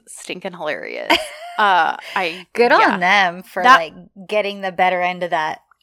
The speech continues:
Speaker 2: situation, though, because
Speaker 1: Oh, a hundred
Speaker 2: that has to
Speaker 1: percent.
Speaker 2: be so maddening.
Speaker 1: Yeah.
Speaker 2: And, ugh, yeah. Anyway.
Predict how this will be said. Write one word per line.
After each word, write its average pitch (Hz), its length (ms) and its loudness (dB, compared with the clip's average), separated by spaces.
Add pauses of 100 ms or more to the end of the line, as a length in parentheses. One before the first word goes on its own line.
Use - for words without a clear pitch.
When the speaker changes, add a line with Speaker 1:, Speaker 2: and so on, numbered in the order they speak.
Speaker 2:
situation, 165 840 -10
though, 160 260 -10
because 170 140 -12 (180)
Speaker 1:
Oh, 175 60 -2
a 196 100 -2
hundred 220 240 -4
Speaker 2:
that 226 120 -2
has 269 120 -4
to 320 60 -2
Speaker 1:
percent. - 180 0
Speaker 2:
be 359 220 0
so 175 560 -6
maddening. 160 800 -10
Speaker 1:
Yeah. 180 260 -4 (300)
Speaker 2:
And, 165 420 -10 (240)
ugh, 220 400 4 (240)
yeah. 170 320 -6 (260)
Anyway. - 540 -18